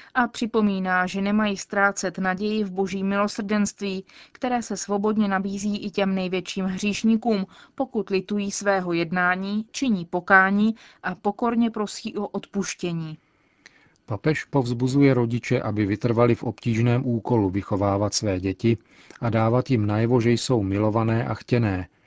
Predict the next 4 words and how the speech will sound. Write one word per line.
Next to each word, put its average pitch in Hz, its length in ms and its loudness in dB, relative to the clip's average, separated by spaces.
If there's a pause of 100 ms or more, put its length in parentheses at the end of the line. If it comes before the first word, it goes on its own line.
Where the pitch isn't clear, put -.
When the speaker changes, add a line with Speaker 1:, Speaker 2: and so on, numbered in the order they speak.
(280)
Speaker 2:
a 101 200 0
rozvíjeli 107 520 2
zdravou 101 420 0
sebeúctu. 101 800 -4